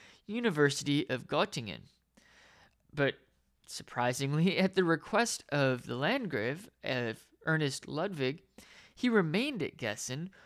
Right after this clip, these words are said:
where he died of a fever in seventeen thirty-five, so just a year later.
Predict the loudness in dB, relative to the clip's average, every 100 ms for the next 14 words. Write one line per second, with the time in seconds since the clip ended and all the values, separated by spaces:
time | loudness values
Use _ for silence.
0 | -14 2 2 2 -4 -2 0 2 2 0
1 | -2 -4 -4 0 0 -2 -8 _ _ _
2 | -6 -4 -2 -2 -4 -6 -8 -6 -6 -8
3 | -16 -10 -6 -4 -6 -10 -2 2 2 -2
4 | -8 -12 -10 -12 -16 _ _ -8 -6 -6
5 | -8 -2 0 0 0 0 -2 -8